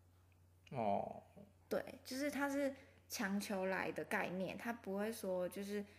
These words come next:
Speaker 2: 可能真的这工作是真的很适合你去做啊，还是说这件事很适合你去做，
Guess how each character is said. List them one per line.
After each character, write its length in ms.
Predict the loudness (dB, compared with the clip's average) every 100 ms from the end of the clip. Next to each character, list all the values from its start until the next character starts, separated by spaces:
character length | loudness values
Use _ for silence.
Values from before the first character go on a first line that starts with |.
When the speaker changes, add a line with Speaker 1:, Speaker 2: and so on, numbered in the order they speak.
| -20 -12
Speaker 2:
可 220 | -4 0
能 160 | 2
真 180 | 2 0
的 140 | 0 2
这 140 | 2
工 260 | 2 0 0
作 180 | -2 -2
是 140 | -2
真 220 | -2 -2
的 160 | -2 -2
很 160 | -4
适 260 | -6 -4 -2
合 180 | -2 -2
你 160 | -6 -6
去 200 | -6 -6
做 380 | -4 2 2 2
啊， 100 | -4
还 140 | -6 -8
是 160 | -6
说 180 | -4 -4
这 160 | -2 0
件 180 | 0
事 140 | 0 0
很 160 | -2
适 220 | -4 -4 -4
合 100 | -4
你 120 | -6
去 160 | -8 -10 -6
做， 180 | -6